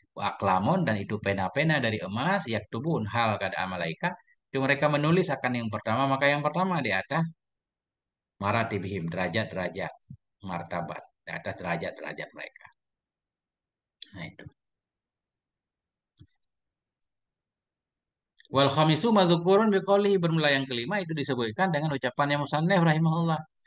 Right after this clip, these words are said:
"Summa idza dakhaltal jami'a fatlubis safal awal." Kemudian apabila engkau telah masuk ke dalam masjid,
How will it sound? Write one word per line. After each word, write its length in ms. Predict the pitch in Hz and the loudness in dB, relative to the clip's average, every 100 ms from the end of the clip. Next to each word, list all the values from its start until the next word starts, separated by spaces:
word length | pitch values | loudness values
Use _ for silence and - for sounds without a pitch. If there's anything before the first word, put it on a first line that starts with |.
| _ | _
"Summa 240 | - 151 151 147 | -6 -2 2 2
idza 160 | 143 | 2
dakhaltal 560 | 139 123 151 139 151 143 | 2 2 0 0 0 0
jami'a 480 | 139 143 147 143 139 | 0 0 0 -2 -2
fatlubis 480 | 147 147 147 143 139 | -2 -4 -4 -4 -2
safal 400 | 151 139 - 139 | 0 0 0 -2
awal." 400 | 139 147 143 113 - | 0 0 2 0 -4
Kemudian 320 | 113 117 139 | -10 -6 -4
apabila 320 | 131 131 143 | -2 0 0
engkau 320 | 131 139 139 139 | 0 0 -2 0
telah 160 | 139 135 | 0 2
masuk 320 | 135 - 156 | 0 0 -2
ke 40 | 123 | 0
dalam 240 | 135 135 | 2 2
masjid, 320 | 139 - 151 | 0 -4 -4